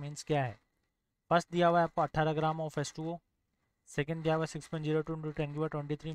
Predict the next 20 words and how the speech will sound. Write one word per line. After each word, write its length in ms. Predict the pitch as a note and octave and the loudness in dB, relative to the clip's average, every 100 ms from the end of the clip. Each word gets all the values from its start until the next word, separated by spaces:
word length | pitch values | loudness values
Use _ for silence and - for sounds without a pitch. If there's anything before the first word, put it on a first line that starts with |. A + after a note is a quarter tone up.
| C#3+ | -6
molecules 400 | C3 C3+ D#3 D#3+ | -8 -6 -6 -4
of 100 | D3 D3+ | -2 -4
S 100 | - | -4
two 100 | D#3+ | -6
O, 80 | D#3+ D#3 _ _ _ _ _ _ | -6 -8 _ _ _ _ _ _
one 180 | C#3 D3+ D3 | 0 2 0
eighty 180 | C3+ D3 | 2 2
gram 200 | D#3 D#3+ | 2 0
of 120 | D#3+ D#3 | -2 -2
S 120 | D3+ - | -2 -2
two 80 | |
O, 100 | D#3+ D3 | -2 -2
one 160 | C3 C3+ | -6 -4
point 200 | D3 C3+ | -6 -4
eight 120 | B2 | -4
gram 220 | B2+ B2+ C#3 | -6 -6 -6
of 120 | - | -6
S 100 | A#2+ | -8
two 80 | |
O। 20 | - | -10